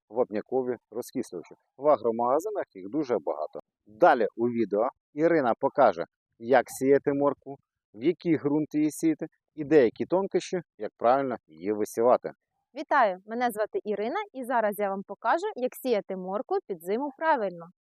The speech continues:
Speaker 2: Перше, що потрібно зробити, це заздалегідь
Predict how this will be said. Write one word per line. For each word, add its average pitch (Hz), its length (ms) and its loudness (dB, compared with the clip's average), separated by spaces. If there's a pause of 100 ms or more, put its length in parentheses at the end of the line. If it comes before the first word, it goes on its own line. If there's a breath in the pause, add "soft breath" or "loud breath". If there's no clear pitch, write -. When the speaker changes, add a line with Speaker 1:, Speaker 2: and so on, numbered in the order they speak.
(140)
Speaker 2:
Перше, 262 420 0
що 262 240 0
потрібно 208 440 -2
зробити, 240 440 -4 (320)
це 262 260 2
заздалегідь 220 720 4